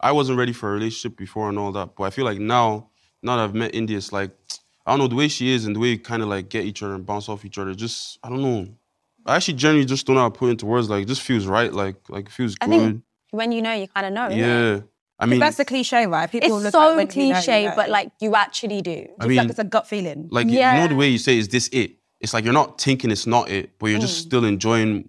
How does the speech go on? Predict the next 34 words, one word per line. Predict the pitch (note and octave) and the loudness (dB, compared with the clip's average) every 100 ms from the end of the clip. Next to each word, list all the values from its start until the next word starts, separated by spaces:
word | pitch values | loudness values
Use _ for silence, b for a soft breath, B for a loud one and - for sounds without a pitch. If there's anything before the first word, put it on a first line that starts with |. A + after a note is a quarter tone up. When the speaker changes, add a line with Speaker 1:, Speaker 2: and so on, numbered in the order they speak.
| _ | _
Speaker 2:
Mm. | A#3+ A2+ | -4 0
Speaker 1:
whatever | A2+ A2+ G#2+ | 2 2 0
it | G2+ | 0
is | G#2+ G2+ | -2 -2
and | G2 | -6
we | F#2+ | -8
keep | - - | -8 -8
growing | - G#2 G2+ F#2+ | -4 -2 -2 0
with | G#2+ | 0
it. | F#2 - - | -2 -4 -10
But | - | -10
it's | F#2+ | -6
Speaker 2:
And | A2 | -2
Speaker 1:
not | A2+ | 0
Speaker 2:
there's, | G2 F#2 | 0 -4
Speaker 1:
like | - _ _ | -10 _ _
Speaker 2:
there's | A3 | -4
no | B3 | 0
reason | A#3 A#3 G#3 G3+ | 0 0 -2 -6
for | G#3 | -4
it | F#3+ - | -4 -6
not | F3 A2 A2+ | -2 2 2
Speaker 1:
not | A#2 | 0
to | G#2+ | -4
be | G2 A#2 | 0 2
Speaker 2:
to | G#2 | 2
Speaker 1:
it. | |
Speaker 2:
be | D#3+ | 2
Speaker 1:
So | G2+ | -2
Speaker 2:
it. | |
Speaker 1:
there's, | G2 F#2+ - _ | -2 -4 -12 _
but | F#2 | -6
it's | F2+ - | -6 -4
like | F2+ F2+ - | -4 -6 -14